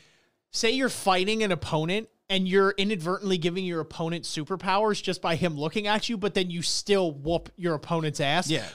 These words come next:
Speaker 1: That's insane. That's
Speaker 2: Yeah.
Speaker 1: like, that's the ultimate flex, to be like, "Oh, by the way, when we fight, you're gonna unlock abilities to see the future, um, probably grow a third arm,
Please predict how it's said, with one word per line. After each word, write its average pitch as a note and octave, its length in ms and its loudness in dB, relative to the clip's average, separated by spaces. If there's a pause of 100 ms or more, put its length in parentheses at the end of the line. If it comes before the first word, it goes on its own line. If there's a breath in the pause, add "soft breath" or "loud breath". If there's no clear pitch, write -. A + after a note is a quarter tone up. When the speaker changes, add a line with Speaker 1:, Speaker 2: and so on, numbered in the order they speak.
(140)
Speaker 1:
That's C#4+ 300 4
insane. E3+ 460 0
That's G#3+ 160 4
Speaker 2:
Yeah. - 60 4
Speaker 1:
like, A3 200 4
that's A#3+ 220 2
the B3 160 2
ultimate G#3 400 0
flex, - 380 0
to G3 60 -6
be F#3+ 120 2
like, F3 220 4 (720)
"Oh, G3 100 4
by F#3 100 4
the F#3 100 4
way, E3 160 4
when D#3+ 180 0
we F3 100 -4
fight, F3+ 380 0
you're F3+ 240 0
gonna G3 260 -2
unlock F3+ 300 -2
abilities D#3 460 -6
to - 60 -10
see - 200 -6
the B2+ 80 -10
future, E3+ 500 -4 (320 loud breath)
um, C3+ 180 2
probably E3 280 0
grow D#3 200 -2
a C#3+ 40 -6
third D#3+ 280 -2
arm, D3 320 0